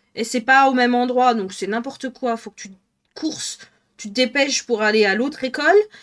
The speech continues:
Mais c'est souvent que les flics sont là. Et, euh, t'as plus de place sur le parking, t'as pas le droit de te mettre sur l'herbe, t'as pas le droit de te mettre en double fil sur le parking de l'école. Enfin bref, c'est la merde. Et ils t'alignent.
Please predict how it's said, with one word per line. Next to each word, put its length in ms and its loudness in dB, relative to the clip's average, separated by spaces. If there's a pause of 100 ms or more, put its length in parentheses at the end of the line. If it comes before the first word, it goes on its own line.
(280)
Mais 160 6
c'est 200 -4
souvent 340 -4
que 100 -8
les 60 -2
flics 280 -4
sont 180 -2
là. 160 6 (1000)
Et, 180 4
euh, 340 0
t'as 100 -2
plus 180 -12
de 60 -12
place 260 -2
sur 120 -4
le 60 -4
parking, 480 -2
t'as 120 -2
pas 120 -2
le 60 2
droit 100 -2
de 40 -20
te 80 -6
mettre 220 -2
sur 160 -6
l'herbe, 240 -4
t'as 140 -2
pas 100 -4
le 60 -2
droit 120 2
de 60 -14
te 80 -8
mettre 280 -2
en 60 -4
double 300 -4
fil 260 -8
sur 220 -10
le 120 -8
parking 380 -8
de 80 -6
l'école. 260 -6
Enfin 160 -6
bref, 200 -8
c'est 140 -10
la 100 -4
merde. 280 -4
Et 100 0
ils 100 -4
t'alignent. 400 -2